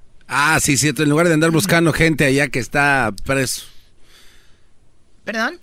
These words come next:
Speaker 1: Sí, así dijo el mu-, el señor ese Choco. Oye, Choco, pero
Speaker 2: Sí.
Speaker 1: también, eh, bueno,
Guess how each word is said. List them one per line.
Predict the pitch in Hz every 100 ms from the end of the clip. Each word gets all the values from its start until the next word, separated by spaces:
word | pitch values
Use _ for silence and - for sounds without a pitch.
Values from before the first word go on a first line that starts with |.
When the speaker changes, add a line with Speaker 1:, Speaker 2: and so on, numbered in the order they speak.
| - -
Speaker 1:
Sí, | 151
así | 139 165
dijo | 165 160
el | 127
mu-, | 110
el | 113 110
señor | - 127
ese | 131
Choco. | 113 110 -
Oye, | 110 190
Choco, | 165 175 190
pero | 180
Speaker 2:
Sí. | 143
Speaker 1:
también, | 165 190 190 -
eh, | 151 139 135 -
bueno, | - 175 170 147